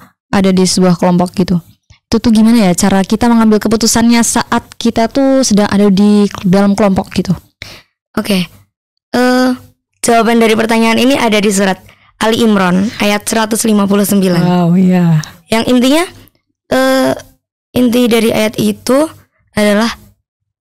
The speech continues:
Speaker 2: Allah itu nyuruh kita,
Speaker 1: Mm-mm.
Speaker 2: kalau kita mau memutuskan sesuatu dalam berkelompok, maka musyawarah.
Speaker 1: Iya, iya.
Speaker 2: Ini kan diajarin juga ya,
Speaker 1: Iya,
Speaker 2: kan ya, di
Speaker 1: iya.
Speaker 2: P K N.
Speaker 1: Iya.
Speaker 2: Nah, dan Rasulullah pun suri tauladan kita gitu ya, kudwah hasanah kita,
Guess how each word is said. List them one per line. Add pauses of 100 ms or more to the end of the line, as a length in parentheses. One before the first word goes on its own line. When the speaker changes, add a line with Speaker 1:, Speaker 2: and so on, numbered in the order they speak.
(400)
Speaker 2:
Allah
itu
nyuruh
kita, (180)
Speaker 1:
Mm-mm.
Speaker 2:
kalau
kita
mau
memutuskan
sesuatu (320)
dalam
berkelompok, (560)
maka
musyawarah.
Speaker 1:
Iya,
iya.
Speaker 2:
Ini
kan
diajarin
juga
ya,
Speaker 1:
Iya,
Speaker 2:
kan
ya,
di
Speaker 1:
iya.
Speaker 2:
P
K
N.
Speaker 1:
Iya. (220)
Speaker 2:
Nah, (260)
dan (380)
Rasulullah
pun
suri
tauladan
kita
gitu
ya,
kudwah
hasanah
kita,